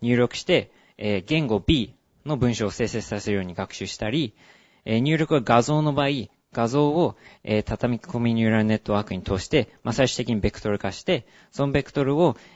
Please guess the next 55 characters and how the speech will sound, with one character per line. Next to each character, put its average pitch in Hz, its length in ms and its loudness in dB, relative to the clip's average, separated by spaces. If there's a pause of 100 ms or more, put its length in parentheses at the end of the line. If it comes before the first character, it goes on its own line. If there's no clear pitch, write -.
(140)
え 113 160 4
ー、 - 20 2
ま 117 120 2
あ、 - 20 0
文 120 200 2
章 113 180 0
生 110 180 -2
成 98 320 -4 (320)
の、 127 260 0 (140)
え 104 140 -2
ー、 - 20 -2
デ 104 120 0
コ 107 180 2
ー - 20 6
ダ 101 80 2
ー - 20 2
に 101 60 0
入 101 140 0
力 98 120 -4
し - 80 -14
た 110 100 -4
ら、 127 240 0 (140)
ま 120 80 -4
あ、 110 40 -2
画 113 140 6
像 127 200 2
か 135 100 2
ら 143 80 4
文 120 220 2
章 95 280 -4 (440)
の 139 80 -2
生 107 180 -2
成 98 220 -4
と - 100 -8
か、 - 220 -10 (340)
え 107 160 -2
ー、 101 40 0
で 127 120 -4
き 123 160 -6
る 131 260 -2 (380)
モ 110 80 -2
デ 104 140 2
ル 98 100 0
で 95 140 -4
す。 - 320 -18 (160)
ま 143 80 -6
あ、 - 20 -14
と 185 100 -2
に 196 120 -2
か 139 120 -4
く、 151 200 -10 (260)
と 190 100 0
に 185 80 2
か 123 140 2
く、 131 300 2